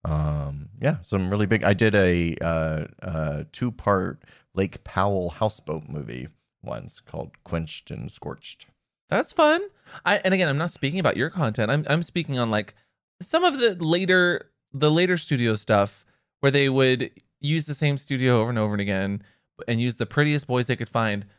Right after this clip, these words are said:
Speaker 2: but they just weren't interesting to watch have sex.
Speaker 1: Yeah, the cult stuff that I did and the Falcon stuff wasn't in a studio. We did a lot of outdoor locations.
Speaker 2: Yeah, so that's not what I'm
Speaker 1: So, yeah.
Speaker 2: talking about. You know, you know what I mean, though, right? I'm not trying to say
Speaker 1: I
Speaker 2: all porn was
Speaker 1: rarely
Speaker 2: bad.
Speaker 1: know what you mean, but yes.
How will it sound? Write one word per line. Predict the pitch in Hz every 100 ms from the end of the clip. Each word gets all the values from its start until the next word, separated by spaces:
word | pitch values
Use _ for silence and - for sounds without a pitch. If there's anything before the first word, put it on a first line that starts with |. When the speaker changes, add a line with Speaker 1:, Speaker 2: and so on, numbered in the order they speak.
| _ -
Speaker 2:
but | 139
they | 156
just | 160 151
weren't | 139 185 -
interesting | 135 151 147 135 131
to | 139
watch | 131 151 -
have | 185
sex. | 170 302 - -
Speaker 1:
Yeah, | - 143 139 135
the | 127
cult | - 143
stuff | - - 120 110
that | - 98
I | 95
did | 90 92
and | 90 87
the |
Falcon | 90 85 82
stuff | 90 78
wasn't | - 78 82 90 82 87 -
in | 92 92
a |
studio. | 98 - 113 110 110 110
We | 95
did | 82 82 82
a |
lot | 76 73 76
of | -
outdoor | - 85 - 98
locations. | 101 101 104 101 104
Speaker 2:
Yeah, | 330 185
so | 131 - 277
that's | 339
not | 240
what | 104
I'm |
Speaker 1:
So, | 101
yeah. | 98
Speaker 2:
talking | -
about. | 98 92
You | 247
know, | 392
you | 349 403
know | 415
what | 359
I | 147
mean, | 107 95
though, | 90
right? | 104 185 240
I'm | -
not | 104 156
trying | 139
to | 113
say | -
Speaker 1:
I |
Speaker 2:
all | 85
porn | 120 78 78
was | 76
Speaker 1:
rarely | 73
Speaker 2:
bad. | 87 90
Speaker 1:
know | -
what | -
you | 58
mean, | - - - _ _ _ _ _ _
but | - -
yes. | - - -